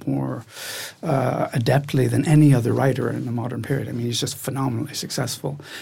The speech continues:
The image that eventually there will be a society where machinery does all the drudgery. The traditional utopian scenario hadn't been modern-facing because, of course, the technology wasn't there for this to happen.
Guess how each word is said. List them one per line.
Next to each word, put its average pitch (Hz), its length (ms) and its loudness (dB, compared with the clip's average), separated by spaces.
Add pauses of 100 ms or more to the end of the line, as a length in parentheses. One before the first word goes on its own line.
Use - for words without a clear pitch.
(120)
The 180 120 8
image 180 300 8
that 147 140 8
eventually 151 560 8
there 135 160 6
will 131 80 4
be 139 140 4
a 127 60 6
society 131 440 0
where 135 160 4
machinery 123 500 0
does 117 460 -2
all 117 340 2
the 113 140 -2
drudgery. 113 560 -2 (540)
The - 60 -14
traditional 220 480 6
utopian 180 520 4
scenario 151 720 6
hadn't 175 600 0
been 147 280 8
modern-facing 143 1200 2 (460)
because, 143 280 0
of 143 60 2
course, 147 220 2
the 151 80 0
technology 147 500 6
wasn't 135 400 6
there 139 240 6
for 139 160 0
this 135 240 2
to - 80 -6
happen. - 500 -4